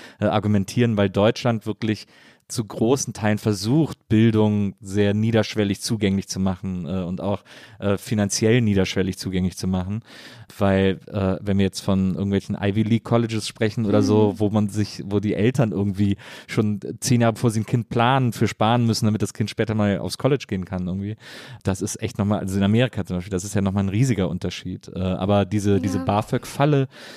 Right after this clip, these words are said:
Speaker 1: ähm, die lauert natürlich, äh, für viele Studenten irgendwie so. Also ich kann mich erinnern,
Speaker 2: Ja.
Speaker 1: als ich studiert habe in München,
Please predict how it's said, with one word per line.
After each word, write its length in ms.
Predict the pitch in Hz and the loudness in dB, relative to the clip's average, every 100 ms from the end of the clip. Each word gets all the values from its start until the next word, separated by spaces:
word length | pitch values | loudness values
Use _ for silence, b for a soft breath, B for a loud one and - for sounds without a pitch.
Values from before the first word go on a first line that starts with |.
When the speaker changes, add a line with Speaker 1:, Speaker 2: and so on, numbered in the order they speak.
| B | B
Speaker 1:
ähm, 300 | - 110 113 | -2 0 0
die 140 | 101 110 | 0 0
lauert 260 | 110 117 | 2 2
natürlich, 340 | 117 104 110 117 | 0 -2 -2 -2
äh, 240 | 107 98 92 | 0 -2 -2
für 180 | - | -8
viele 240 | - 196 151 | -2 0 0
Studenten 500 | - 87 90 90 - | -2 -6 -6 -8 -10
irgendwie 180 | 98 98 | -10 -10
so. 100 | 98 | -10
Also 140 | - 107 | -6 -4
ich 60 | |
kann 120 | 170 180 | -2 0
mich 80 | |
erinnern, 220 | 151 143 123 | 0 0 -2
Speaker 2:
Ja. 40 | |
Speaker 1:
als 100 | 120 | -4
ich 140 | 123 | -6
studiert 380 | - 113 123 - | -6 -2 0 0
habe 120 | 123 | -2
in 100 | 104 | 0
München, 520 | 110 131 156 117 107 | 2 2 2 0 -2